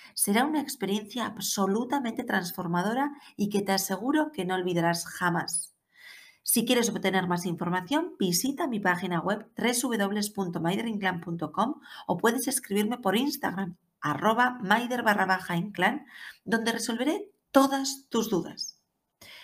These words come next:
Pero, sea como sea, no quiero pasar más tiempo sin felicitarte por haber llegado hasta aquí.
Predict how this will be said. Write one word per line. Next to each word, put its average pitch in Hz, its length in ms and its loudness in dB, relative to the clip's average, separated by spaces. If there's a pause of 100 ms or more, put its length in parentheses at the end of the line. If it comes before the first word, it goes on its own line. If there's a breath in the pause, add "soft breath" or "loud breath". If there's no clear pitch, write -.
(140 loud breath)
Pero, 220 480 0 (560)
sea 254 480 2
como 208 300 -4
sea, 190 480 -4 (840 soft breath)
no 254 240 2
quiero 214 560 0
pasar 190 440 -4
más 233 340 -4
tiempo 190 560 -4
sin 190 340 -2
felicitarte 180 880 2
por 165 200 0
haber 165 200 4
llegado 165 380 2
hasta 160 240 -2
aquí. 165 280 -10